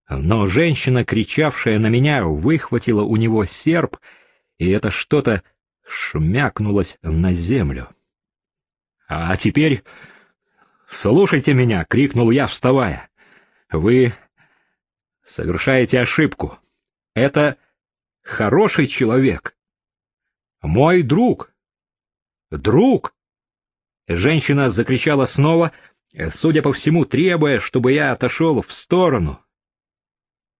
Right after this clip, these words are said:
"Но он вам не враг", продолжал увещевать я. "Он друг. Он собирается мне помочь, помочь закончить расследование".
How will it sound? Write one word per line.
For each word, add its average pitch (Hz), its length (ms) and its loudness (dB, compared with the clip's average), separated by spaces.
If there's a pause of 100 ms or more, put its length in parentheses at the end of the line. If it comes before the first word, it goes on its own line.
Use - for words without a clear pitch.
(640)
"Но 127 460 2
он 160 200 0
вам 170 280 0 (580)
не 123 320 2
враг", 165 500 0
продолжал 131 600 0
увещевать 151 760 0
я. 78 280 -6 (560)
"Он 135 300 0 (280)
друг. 196 640 0 (640)
Он 135 220 2
собирается 165 600 0
мне 175 220 2
помочь, - 520 0 (520)
помочь 156 460 2
закончить 147 760 0
расследование". 127 1080 0